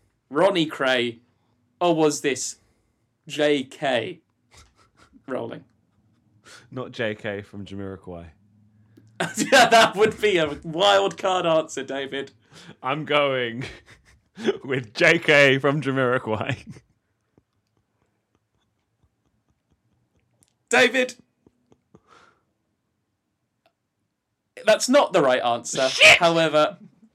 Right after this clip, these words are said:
Speaker 1: I'm gonna sling you a cool fifty because you took the risk,
Speaker 2: <laughs>
Speaker 1: and I thank you for that.
Speaker 2: I'm enjoying that I'm only getting points for pity.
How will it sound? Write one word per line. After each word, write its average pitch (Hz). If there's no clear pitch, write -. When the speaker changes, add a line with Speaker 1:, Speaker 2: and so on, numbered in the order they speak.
Speaker 1:
I'm 185
gonna 185
sling 226
you 202
a 180
cool 190
fifty 151
because 170
you 180
took 180
the 151
risk, -
Speaker 2:
<laughs> -
Speaker 1:
and 202
I 160
thank -
you 120
for 117
that. -
Speaker 2:
I'm 143
enjoying 180
that 160
I'm 139
only 139
getting 127
points 123
for 107
pity. -